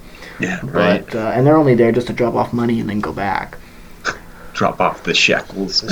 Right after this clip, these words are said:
Speaker 2: Yeah, you know, whenever, whenever I talk, whenever you talk to religious right people who are like, "Oh, Assad, poor babies," and all that, say, "Look, Assad's the best person for Christians in the area. The rebels want Christians crucified, enslaved, and beheaded. Assad,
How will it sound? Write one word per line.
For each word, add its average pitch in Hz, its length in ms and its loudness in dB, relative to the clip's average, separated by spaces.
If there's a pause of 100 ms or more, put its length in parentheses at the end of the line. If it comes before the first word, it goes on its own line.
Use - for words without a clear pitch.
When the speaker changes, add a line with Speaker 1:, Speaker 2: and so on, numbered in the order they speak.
(200)
Speaker 2:
Yeah, 117 180 4
you 113 80 -2
know, 117 160 0
whenever, 151 320 4
whenever 139 320 0
I 139 80 2
talk, 131 420 0
whenever 135 280 0
you 160 80 6
talk 151 240 -2
to 131 80 -4
religious 120 500 2
right 95 240 0
people 123 340 0
who 123 120 -4
are 123 60 0
like, 127 240 -4
"Oh, 180 180 -2
Assad, 175 480 -4
poor 175 160 0
babies," 156 480 0
and 131 100 -2
all 127 140 -4
that, 117 240 -4
say, - 80 -4
"Look, 117 240 2
Assad's 139 480 -2
the 135 80 0
best 120 320 -4
person 117 300 -4
for 113 120 -6
Christians 101 500 -8
in 95 60 -8
the 82 140 -8
area. 67 360 -6 (220)
The - 80 -8
rebels 135 480 4 (220)
want 123 220 -2
Christians 120 400 -4
crucified, 135 640 -2
enslaved, 107 600 -4
and 101 120 -4
beheaded. - 480 -6 (240)
Assad, 156 560 -2